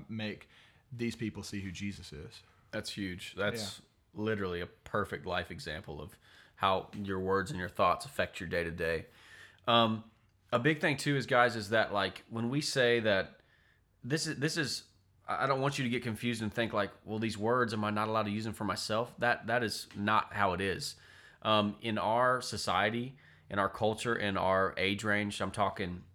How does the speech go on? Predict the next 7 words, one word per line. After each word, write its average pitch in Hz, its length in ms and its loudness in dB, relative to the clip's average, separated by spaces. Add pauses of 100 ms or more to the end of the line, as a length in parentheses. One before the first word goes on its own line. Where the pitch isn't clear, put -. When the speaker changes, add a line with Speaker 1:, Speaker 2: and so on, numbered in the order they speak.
(160)
Speaker 2:
you 98 80 -4
know, 90 220 -6 (600)
eighteen, 107 500 -2
seventeen 104 500 -2
to 98 40 -2
young 101 240 -2
thirties, 101 500 -2